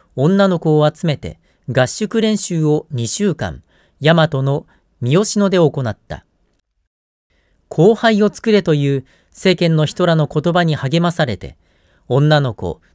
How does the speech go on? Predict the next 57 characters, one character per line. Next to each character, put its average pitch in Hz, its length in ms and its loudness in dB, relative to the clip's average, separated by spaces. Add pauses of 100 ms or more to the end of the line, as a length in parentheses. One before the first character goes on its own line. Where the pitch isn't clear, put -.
十 175 300 0
五 151 160 -2
人 185 280 -2
の 151 220 -2 (240)
合 120 160 0
宿 185 320 -2
練 180 160 0
習 196 220 -2
費 165 260 0
を 156 160 2 (240)
ひ - 160 -4
ね 170 120 6
り 202 120 0
出 220 120 2
す 214 80 -6
と 175 120 -6
こ 190 100 0
ろ 196 80 2
が 170 120 0
な 170 120 0
く - 80 -12
て、 - 220 -14 (400)
生 120 100 -2
ま 180 160 4
れ 202 100 0
て 190 140 -2
初 165 300 -2
め 202 120 2
て - 240 -10 (280)
金 160 260 0
策 160 260 0
の 160 140 2
苦 165 300 -2
し - 40 -6
さ 165 220 0
を 151 100 2
味 131 180 -4
わ 131 100 -2
っ - 120 -10
た。 - 200 -16 (800)
金 151 280 2
の 165 160 2
力 180 400 -2
を 156 120 4
知 - 200 -6
っ - 80 -20
た。 - 220 -8 (1700)
ス - 180 -10
パ 160 140 2
イ 180 100 2
ク 175 120 -2
の 180 140 2
後 185 200 0
の 156 160 2
印 147 240 0
税 147 240 0
を 143 220 -2